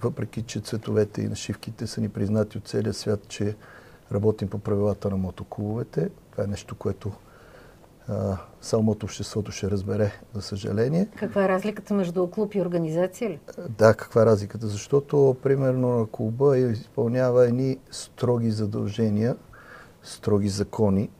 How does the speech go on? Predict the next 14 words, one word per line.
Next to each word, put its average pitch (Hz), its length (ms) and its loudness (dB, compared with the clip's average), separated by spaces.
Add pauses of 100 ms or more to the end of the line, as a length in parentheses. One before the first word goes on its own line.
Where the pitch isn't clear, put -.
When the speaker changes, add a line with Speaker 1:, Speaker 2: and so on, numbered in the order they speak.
Speaker 1:
така - 220 -6
казани, 110 500 -2
които 113 360 -6
има 110 200 2
иерархично 101 680 -4
значение, 123 580 -2
има 127 260 4
и, 127 220 2 (540)
пак 117 160 4
казвам, 107 400 4 (100)
а, 101 260 4 (240)
много 120 200 0
важно 113 480 4
е, 147 120 2